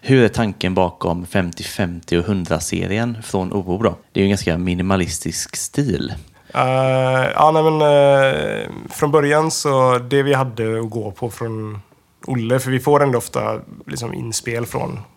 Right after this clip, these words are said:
Speaker 2: eh, framförallt Olle, vad han har tänkt sig rent visuellt. Eh, sen behöver vi inte alltid gå på det, men vi får, han,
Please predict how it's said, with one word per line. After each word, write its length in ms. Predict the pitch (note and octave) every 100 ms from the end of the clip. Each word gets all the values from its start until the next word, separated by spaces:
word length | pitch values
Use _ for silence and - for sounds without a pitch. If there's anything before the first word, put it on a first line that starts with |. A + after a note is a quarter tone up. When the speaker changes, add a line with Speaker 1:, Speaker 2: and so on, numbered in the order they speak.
| -
Speaker 2:
eh, 480 | - - - - -
framförallt 300 | - A2 G#2
Olle, 280 | A2+ G#2+ A2
vad 120 | A2+
han 160 | A2 G#2
har 60 |
tänkt 380 | G2+ - G#2+ G2
sig 200 | - B2
rent 240 | A#2 G2+
visuellt. 600 | A#2 G#2+ B2+ C3+ C3 - - - - - - - - -
Eh, 460 | C3+ A2+ A2 A2
sen 220 | G#2+ A2+ A2
behöver 140 | A2+
vi 60 | A2+
inte 140 | G#2+
alltid 240 | G#2 A2+
gå 220 | G#2+ B2+ C3
på 140 | C3+
det, 200 | B2 G#2+
men 260 | G#2+ G#2+ G#2+
vi 220 | A2 G#2
får, 360 | - - - A#2+
han, 320 | A2 A#2+